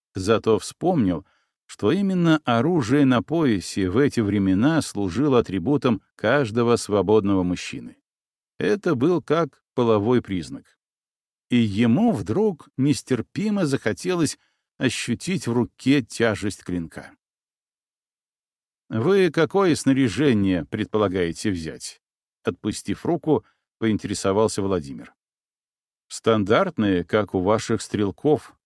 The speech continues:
ответил Антон, и, указав глазами на меч на поясе Владимира, добавил:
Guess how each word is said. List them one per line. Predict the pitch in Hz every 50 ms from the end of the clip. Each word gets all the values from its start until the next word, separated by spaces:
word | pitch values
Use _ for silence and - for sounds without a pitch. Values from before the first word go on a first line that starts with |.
| _ _
ответил | - 101 92 - 98 98 87 - - 92 90
Антон, | 85 80 - 76 67 62 60 - _ _ _ _ _ _
и, | - 123
указав | 156 170 135 - 117 107 98 82 95 127 147 143 117
глазами | 95 101 95 92 87 - 117 139 135 120 117 110 107 107
на | 107 101 101 104 101
меч | 98 95 113 123 113 101 87 - -
на | 98 92 87
поясе | - 98 104 104 98 - - 98
Владимира, | 92 90 90 85 110 151 156 147 135 127
добавил: | 110 107 90 82 85 85 87 92 95 90